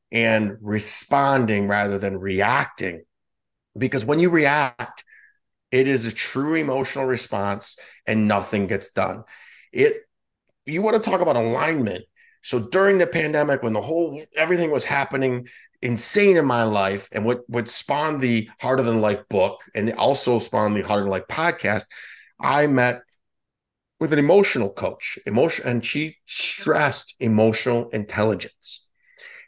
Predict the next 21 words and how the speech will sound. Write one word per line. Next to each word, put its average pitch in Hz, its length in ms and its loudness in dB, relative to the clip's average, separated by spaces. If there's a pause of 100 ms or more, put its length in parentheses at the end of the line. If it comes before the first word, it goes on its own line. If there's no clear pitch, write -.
And 110 520 4 (360)
I 139 380 0
got 113 360 -2
infatuated - 1200 -4
with 92 140 -2
it, 101 80 0
and 104 100 -6
I 95 60 0
started 95 280 0
researching 110 560 0
and 98 140 -8
reading, 127 400 0
reading, 131 180 0
reading, 123 140 -4
reading, 123 300 -2
and 101 100 -4
realized 123 500 0 (280)
that 110 160 -8
the 117 100 2
more 156 280 4
inte-, - 400 -2